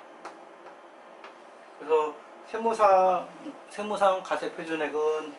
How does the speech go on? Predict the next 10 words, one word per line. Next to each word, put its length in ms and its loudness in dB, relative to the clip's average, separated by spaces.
여기가 360 -10
사십구만 460 -10
원, 400 -8
육오공 420 -6
되겠군요. 360 -12
육오공이 400 -4
됐고, 460 -2
그리고 200 -8
이제 80 -8
법인세율이 1120 -2